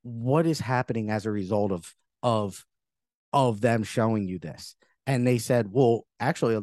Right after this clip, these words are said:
there's a lot of good that's happened. There's a, there have been a lot of things that have changed within the relationship." And I'm like, "Then that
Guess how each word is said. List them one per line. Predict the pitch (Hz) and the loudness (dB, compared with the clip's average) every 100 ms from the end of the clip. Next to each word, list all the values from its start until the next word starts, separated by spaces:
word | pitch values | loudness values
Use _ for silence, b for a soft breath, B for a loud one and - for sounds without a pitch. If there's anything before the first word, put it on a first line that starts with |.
| 98 | 0
there's | 120 113 | -2 0
a | |
lot | 117 101 | 0 0
of | 98 | -2
good | 131 160 | -4 -4
that's | 110 - | -4 -6
happened. | 92 - 87 82 | -8 -8 -10 -4
There's | 98 92 | -4 -4
a, | 101 | -4
there | - 101 | -2 0
have | 98 | 0
been | - 101 | -2 -2
a | 95 | 0
lot | 101 101 | 0 0
of | - | -2
things | 107 101 | -4 -2
that | 101 | -4
have | 90 - | -6 -6
changed | 123 113 98 | -2 -2 -2
within | 98 101 98 | -4 -4 -4
the | 92 | -4
relationship." | 95 101 175 123 104 95 | -2 0 0 -2 -4 -4
And | - | -2
I'm | 120 | 0
like, | 117 113 _ _ _ _ - 143 | 0 -2 _ _ _ _ -4 4
"Then | 156 139 | 4 4
that | 123 151 | 4 4